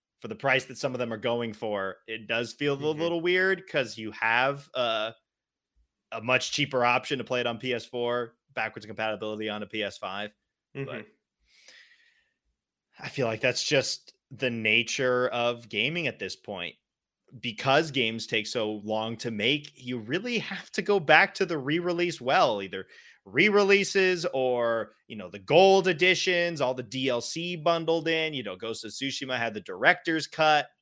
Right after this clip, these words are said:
Speaker 1: Like, those, I feel like, are much more necessary now to, to pad out the schedule when you just don't have a whole lot else that's gonna be releasing.
Speaker 2: Yep.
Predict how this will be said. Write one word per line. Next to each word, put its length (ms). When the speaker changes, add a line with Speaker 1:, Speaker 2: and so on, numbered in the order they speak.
Speaker 1:
Like, 140
those, 460
I 60
feel 200
like, 160
are 60
much 320
more 180
necessary 680
now 240
to, 160
to 160
pad 420
out 180
the 80
schedule 520
when 100
you 100
just 220
don't 440
have 560
a 160
whole 320
lot 300
else 320
that's 180
gonna 200
be 140
releasing. 600
Speaker 2:
Yep. 260